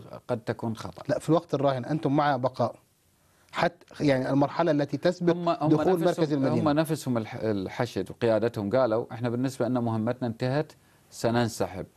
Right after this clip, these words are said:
Speaker 1: ونعتقد أن القوات العسكرية الموجودة كافية لتغطية المنطقة ولإنجاز ما تبقى من عملية التحرير، وبإمكانها أن تستعين بالعشائر في هذا الجانب.
Speaker 2: طب وهل انسحبت قوات الحشد
Speaker 1: بعضها
Speaker 2: فعلًا؟
Speaker 1: انسحب، نعم.
Speaker 2: نعم.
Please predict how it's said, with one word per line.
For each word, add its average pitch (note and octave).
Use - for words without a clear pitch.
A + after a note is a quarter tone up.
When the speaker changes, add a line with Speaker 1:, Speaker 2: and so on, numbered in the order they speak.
Speaker 1:
ونعتقد C#3
أن C#3
القوات D3
العسكرية A2+
الموجودة A2+
كافية D#3
لتغطية A#2+
المنطقة G#2
ولإنجاز C#3+
ما B2
تبقى A#2+
من A2
عملية A2
التحرير، C3+
وبإمكانها D3
أن C3+
تستعين B2
بالعشائر C3+
في B2
هذا F#2+
الجانب. G#1+
Speaker 2:
طب C#3
وهل D#3+
انسحبت D3+
قوات C#3
الحشد C3
Speaker 1:
بعضها B2
Speaker 2:
فعلًا؟ C#3
Speaker 1:
انسحب، G2+
نعم. -
Speaker 2:
نعم. G2+